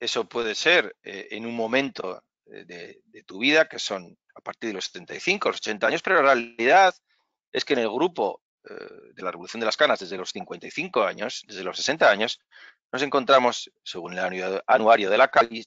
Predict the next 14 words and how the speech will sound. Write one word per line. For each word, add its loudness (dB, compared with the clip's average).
de -2
la 6
Caixa, 2
es -10
que 2
la 0
mayoría, 2
el -4
noventa 2
por 0
ciento, 0
valora 4
tener -4
salud -2